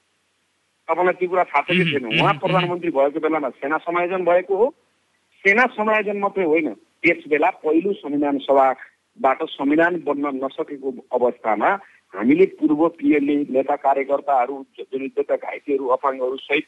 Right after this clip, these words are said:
Speaker 1: परिवारहरूलाई व्यवस्थित ढङ्गबाट पुनर्-, पुनर्-, अ, चाहिँ, अ, अ, एउटा, अ, चाहिँ सामाजिक, अ, र राजनीतिक हिसाबले उहाँहरूलाई पुनर्स्थापना गर्नुपर्छ भन्ने कुरा उठाउँदाखेरि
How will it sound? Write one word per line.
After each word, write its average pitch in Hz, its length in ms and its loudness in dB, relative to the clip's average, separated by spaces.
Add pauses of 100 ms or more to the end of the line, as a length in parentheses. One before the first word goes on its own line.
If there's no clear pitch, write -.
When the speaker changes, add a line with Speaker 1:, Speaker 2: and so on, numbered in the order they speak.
Speaker 1:
परिवारहरूलाई 135 640 2 (600)
व्यवस्थित 180 600 0
ढङ्गबाट 160 440 0
पुनर्-, 156 600 -2
पुनर्-, 156 280 0
अ, 120 520 -2 (300)
चाहिँ, 147 300 2
अ, 120 480 -2 (480)
अ, 120 80 2 (1160)
एउटा, 165 180 6
अ, 131 300 -2
चाहिँ 117 1040 -8
सामाजिक, 165 600 0
अ, 120 260 0 (400)
र 139 60 0 (520)
राजनीतिक 156 440 -4
हिसाबले 139 380 -6
उहाँहरूलाई 139 440 -8
पुनर्स्थापना 139 640 -8
गर्नुपर्छ 131 540 -10
भन्ने 117 360 -16
कुरा 147 260 -2
उठाउँदाखेरि 147 920 -2